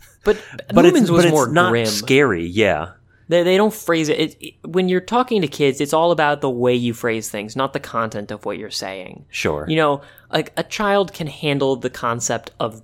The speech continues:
Speaker 1: death. A ki-, a child can handle the concept of loss or betrayal. But if you phrase it in a way that doesn't make 'em scared or sad or,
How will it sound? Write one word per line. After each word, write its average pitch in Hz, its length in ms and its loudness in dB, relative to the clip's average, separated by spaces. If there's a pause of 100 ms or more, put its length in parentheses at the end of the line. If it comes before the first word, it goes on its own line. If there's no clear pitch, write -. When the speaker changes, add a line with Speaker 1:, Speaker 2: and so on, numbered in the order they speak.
Speaker 1:
death. 104 460 -8
A - 80 -4
ki-, - 160 -10
a 151 240 -4
child 170 280 -2
can 147 100 -12
handle 135 300 -2
the 135 80 -4
concept 123 520 -4
of 131 140 -2
loss 113 600 -2
or 127 280 0
betrayal. 113 720 -8 (440)
But 180 420 -2 (200)
if 147 200 -4
you 151 100 2
phrase 165 300 -2
it 160 80 -4
in 147 140 0
a 135 80 0
way 135 280 2
that 131 160 -2
doesn't 139 300 -2
make 131 220 -2
'em 113 300 -6 (100)
scared 123 640 -2
or 117 340 -2
sad 127 520 -4
or, 110 520 -4